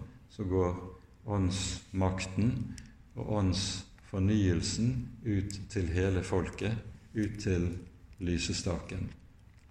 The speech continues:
slik at den kan lyse. Og på denne måten er det at Herren har gitt oss to slike oljetrær,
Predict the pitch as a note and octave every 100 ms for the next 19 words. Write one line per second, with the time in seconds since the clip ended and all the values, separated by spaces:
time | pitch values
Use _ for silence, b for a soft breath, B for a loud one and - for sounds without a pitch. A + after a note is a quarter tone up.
0 | - - - - G2 G2 F2+ E2+ - -
1 | - - F2 E2 F2 E2+ F#2+ A2 - -
2 | - - B B B B B - - G2
3 | G2 G2 G2 - G#2 G#2+ A2 G2+ G2+ -
4 | G2 A2 - - - - B B B B
5 | - G#2+ G2+ F2+ F2+ F2+ F#2 F#2 - -
6 | - F#2 F#2+ G2 G#2 G2+ F#2 F2 F2 F2
7 | F2+ - A#2+ - - - - G#2+ E2 -
8 | F#2 F#2 - F#2 F2 - B B B B
9 | B B - G2 G2 G2+ F#2+ G2+ G#2+ C#3+